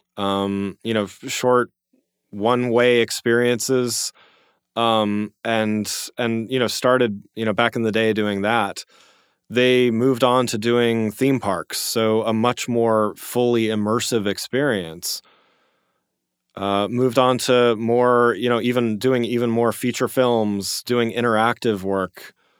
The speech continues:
all of that. So much so that now they teach other brands about experience and, and how to have better experiences.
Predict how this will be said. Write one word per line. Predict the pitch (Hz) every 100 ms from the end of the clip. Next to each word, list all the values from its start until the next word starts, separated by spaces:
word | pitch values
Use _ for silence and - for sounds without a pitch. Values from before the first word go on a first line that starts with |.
| _ _
all | 101 110
of | 110
that. | 123 117
So | - - 143
much | 151 -
so | - 120 123 120
that | 120 117
now | 113 117 123
they | 117 120
teach | - 135 123
other | 107 113
brands | 101 104 113 123 113 104
about | 95 98 98
experience | 95 - 104 92 95 95 92
and, | 104 101
and | 104
how | 98 110
to | 95
have | 110 113 95
better | 98 92
experiences. | 87 - - 78 80 82 - - - -